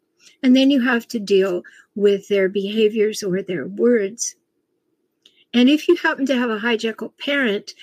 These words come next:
you're already predisposed to feel these ways when you get a hijackal partner. So it becomes even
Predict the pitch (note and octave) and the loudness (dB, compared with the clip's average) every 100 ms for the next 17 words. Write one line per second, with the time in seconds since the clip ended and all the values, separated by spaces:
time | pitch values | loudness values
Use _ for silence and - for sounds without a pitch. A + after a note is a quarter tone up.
0 | - - - B3 B3 C4 C4+ B3+ A#3 - | -20 -10 0 2 4 2 2 0 -4 -4
1 | C#4 B3 A3+ - - D#4 D4+ B3 A3+ A3+ | -2 -2 -2 -6 -2 0 2 2 0 -6
2 | - _ - _ - - B3+ B3 - - | -10 _ -20 _ -8 0 2 2 0 -6
3 | C#4+ D4+ D#4 C4 A#3+ A3 G#3+ - G3+ G3+ | 0 2 2 0 -2 -6 -8 -4 -2 0
4 | G3+ G#3+ - - _ A#3+ A#3 A#3 A3 G#3 | 0 -2 -6 -10 _ 2 4 4 2 2
5 | F#3 - G#3+ G3 F#3+ F3+ G3+ F#3 - G3+ | 0 -4 -10 -6 -4 -4 -6 -14 -16 -18
6 | _ - C4+ C4 A3 F#3+ - - _ - | _ -4 -2 -2 -4 -6 -8 -14 _ -20
7 | - - A#3+ A3+ - A3+ - - G#3+ G3+ | -8 0 4 4 2 -4 -6 -6 -2 -2
8 | G#3+ G3+ - - A3+ G#3+ A3 G#3+ | -4 -6 -8 0 0 0 -2 -4